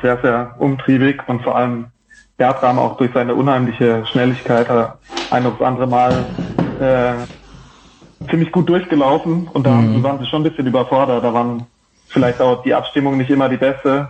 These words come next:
Speaker 1: wer, wer übernimmt oder, und Günther hat auch nicht seinen besten Tag.
Speaker 2: Ja.
Speaker 1: Da, äh, wird man dann schon manchmal ein bisschen wehmütig und hat sich den,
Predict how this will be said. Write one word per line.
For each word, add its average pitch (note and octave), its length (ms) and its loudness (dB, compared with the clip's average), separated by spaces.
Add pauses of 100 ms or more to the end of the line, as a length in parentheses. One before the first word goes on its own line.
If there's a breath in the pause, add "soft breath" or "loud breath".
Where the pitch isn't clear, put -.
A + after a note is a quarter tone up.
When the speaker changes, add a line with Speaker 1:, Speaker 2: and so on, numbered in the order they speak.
(120)
Speaker 1:
wer, B2+ 240 2
wer B2+ 140 2
übernimmt B2+ 460 0
oder, A#2+ 480 0 (580)
und B2+ 100 0
Günther C#3 260 2
hat B2 80 0
auch A#2+ 180 2
nicht B2+ 160 -6
seinen A#2+ 160 0
besten A#2+ 280 -4
Tag. A#2+ 400 -2 (560)
Speaker 2:
Ja. A2 120 2
Speaker 1:
Da, A#2+ 1000 0
äh, - 80 -10 (600 loud breath)
wird D3 140 0
man D3+ 100 2
dann C#3+ 200 2
schon D#3 120 2
manchmal D3+ 280 2
ein C3 60 -4
bisschen B2 240 -2
wehmütig C3 480 2
und A#2+ 120 -2
hat A#2+ 120 -8
sich A#2+ 160 -4
den, A#2 280 -2